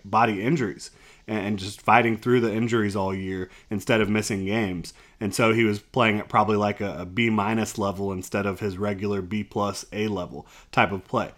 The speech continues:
In this game, he didn't play the whole game or anything, but when he was in there, I think it was about, uh, eleven pass pro snaps, twenty-something run,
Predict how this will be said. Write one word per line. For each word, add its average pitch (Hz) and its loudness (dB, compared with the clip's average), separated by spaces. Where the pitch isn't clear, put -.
In 131 4
this 139 4
game, 135 0
he 151 4
didn't 147 6
play 120 6
the 101 2
whole 104 2
game 107 2
or 95 -2
anything, 92 -6
but 98 -4
when 120 2
he 147 6
was 147 6
in 120 2
there, 160 -2
I 104 -6
think 117 -4
it 120 2
was 113 0
about, 110 4
uh, 87 -12
eleven 113 0
pass 120 6
pro 123 2
snaps, 120 2
twenty-something 120 0
run, 120 2